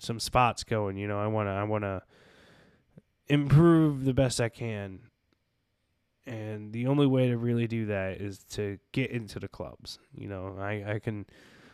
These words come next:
wallow in kava bars forever and have my soul drained away, you know, one coffee cup at a time. Or I can go to the comedy club,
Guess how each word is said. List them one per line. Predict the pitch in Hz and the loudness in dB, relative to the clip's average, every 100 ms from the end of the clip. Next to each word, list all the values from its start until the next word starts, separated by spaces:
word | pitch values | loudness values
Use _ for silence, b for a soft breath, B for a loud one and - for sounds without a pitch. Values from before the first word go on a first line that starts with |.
| b | b
wallow | 120 143 170 175 175 170 | 4 8 8 8 8 8
in | 156 | 4
kava | 139 147 147 143 | 4 6 6 6
bars | 131 139 135 117 | 6 6 6 2
forever | - 131 127 127 113 110 113 | 0 4 6 6 4 4 4
and | 113 107 | 2 0
have | 107 120 | 2 2
my | 117 113 | 4 2
soul | 107 - 139 131 120 110 | 0 2 4 6 4 2
drained | 107 110 113 113 | 0 0 0 4
away, | 110 113 110 104 95 b b b b b b - | 6 8 6 4 0 b b b b b b -8
you | 104 | -4
know, | 101 | -2
one | 101 127 131 | 4 6 6
coffee | 117 127 117 120 | 6 4 6 2
cup | - 113 110 | 4 2 4
at | 104 | 0
a | 101 | -2
time. | - 123 113 98 98 - _ _ - | 0 2 2 0 -4 -12 _ _ 2
Or | 147 151 147 143 123 104 95 95 B B B B B B B - _ _ _ | 6 8 8 6 4 2 -2 -6 B B B B B B B -20 _ _ _
I | 127 | 0
can | 131 127 | 2 4
go | 127 | 4
to | 117 | 4
the | 113 | 2
comedy | 127 117 113 | 2 2 0
club, | - 117 110 | 4 4 4